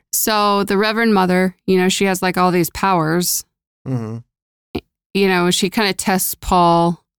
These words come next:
Speaker 1: and kinda
Speaker 2: Yeah, what was in the box? What the hell was that?
Speaker 1: I don't know, but
Speaker 2: But
Speaker 1: why can't she just use her powers to get done what needs to be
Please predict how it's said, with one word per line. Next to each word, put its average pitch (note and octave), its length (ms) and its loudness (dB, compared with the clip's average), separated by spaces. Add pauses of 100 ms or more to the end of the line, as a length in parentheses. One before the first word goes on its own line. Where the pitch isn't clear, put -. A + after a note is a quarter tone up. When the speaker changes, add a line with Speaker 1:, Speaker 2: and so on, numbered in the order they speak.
(760)
Speaker 1:
and E3+ 440 2
kinda E3 500 -2 (500)
Speaker 2:
Yeah, B2 120 -8
what A#2+ 140 -10
was C3+ 120 -8
in C3+ 100 -6
the G2+ 80 -8 (140)
box? - 580 -12 (160)
What - 140 -20
the F2 80 -14
hell F2+ 180 -12
was D2+ 80 -14
that? D2+ 320 -14 (220)
Speaker 1:
I C#4 120 -2
don't D#4+ 200 2
know, G3 360 0
but A#3+ 440 -2 (200)
Speaker 2:
But D#2 360 -10
Speaker 1:
why F#4 220 0
can't G4+ 280 0
she F4 180 0
just D4 240 -2
use C4+ 200 0
her A#3 160 0
powers G3 760 -2 (200)
to G3+ 100 -4
get - 300 -4
done F3 480 2 (280)
what E3+ 160 -2
needs E3+ 340 0
to - 80 -8
be D#3+ 220 -2